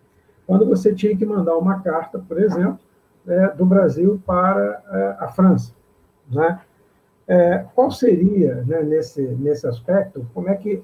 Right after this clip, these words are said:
como é que a franquia seria cobrada? E, e isso era regulado anteriormente por convenções postais.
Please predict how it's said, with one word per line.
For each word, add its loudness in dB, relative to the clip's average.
como -4
é 0
que -6
a -2
franquia 2
seria 4
cobrada? -2
E, 0
e -2
isso 2
era 4
regulado 4
anteriormente 0
por -8
convenções 0
postais. -2